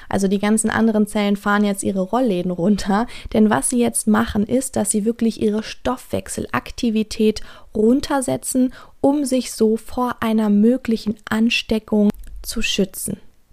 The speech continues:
Zusätzlich aktivieren sie aber auch die Immunzellen, wie zum Beispiel die natürlichen Killerzellen oder die Makrophagen, die wir heute schon besprochen haben. Und sie verstärken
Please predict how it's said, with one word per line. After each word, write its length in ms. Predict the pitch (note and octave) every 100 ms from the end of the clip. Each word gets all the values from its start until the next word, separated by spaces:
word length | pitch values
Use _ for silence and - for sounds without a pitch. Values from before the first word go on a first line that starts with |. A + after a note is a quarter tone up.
| -
Zusätzlich 920 | - - A#3+ B3 A#3 A#3 - G#3 -
aktivieren 720 | A3+ - - A3 G#3 A3+ A#3
sie 160 | A3 -
aber 260 | G3+ G3 -
auch 140 | G3
die 200 | - A3+
Immunzellen, 760 | G3 G#3+ C4 C#4+ - A#3+ A#3 A3+
wie 120 | G3+
zum 200 | - G3+
Beispiel 380 | F#3+ F#3+ - G3
die 80 | F#3+
natürlichen 640 | F#3 F#3 - F#3 F#3+ G3
Killerzellen 920 | - C#4 C4 B3 - G#3+ G3+ G3+ G3
oder 160 | G3 F3+
die 120 | F3+
Makrophagen, 840 | F3+ F3+ - F3 - A3+ B3 A#3+ G3+
die 120 | F#3
wir 160 | F3+
heute 240 | F3 F3+ -
schon 240 | - E3+
besprochen 640 | E3+ - - E3+ - A3 A3
haben. 360 | A#3+ A#3+ C4+ - - - - -
Und 240 | - C#4 D4+
sie 140 | C#4+
verstärken 720 | - A3+ A3 - G3+ G3+ G3+